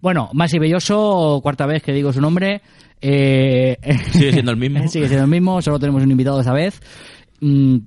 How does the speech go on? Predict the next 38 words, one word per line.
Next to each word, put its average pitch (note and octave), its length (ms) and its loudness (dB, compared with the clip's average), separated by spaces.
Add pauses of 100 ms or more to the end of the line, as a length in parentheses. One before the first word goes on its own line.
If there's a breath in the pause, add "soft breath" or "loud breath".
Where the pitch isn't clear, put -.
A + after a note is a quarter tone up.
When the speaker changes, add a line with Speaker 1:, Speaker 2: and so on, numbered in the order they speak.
(140)
Speaker 1:
tiene D3+ 300 2
una, B2+ 760 0
una A2+ 540 -4
pedazo C3 300 -4
de C3+ 120 -2
tienda C3+ 600 -4
en A#2+ 100 -4
el A#2 80 -4
complejo C3 400 -4
de B2+ 80 0
la A#2+ 140 -4
fnac B2+ 380 -2
de G#2+ 260 -6
cine, F3 580 -2
que A#2 200 -8
cualquier A#2 300 -6
apasionado C3 580 0
de A2+ 120 -2
cine C3 460 0 (300 loud breath)
de A#2+ 120 -2
la B2 120 -2
zona C3 240 0
de B2+ 80 0
Alicante C#3 520 -2
Speaker 2:
Muy, A#2 160 -4
muy A#2 100 -2
Speaker 1:
debería C3 300 4
Speaker 2:
recomendable. B2 140 2
Speaker 1:
visitar, D3 460 -4
porque G#2+ 240 -6
tiene A#2 420 0
rarezas C3 1000 -2
y B2 140 -8
tiene A#2+ 500 -2
de A2+ 160 -6
todo B2 640 0
y A2+ 160 -8
de A2 200 -8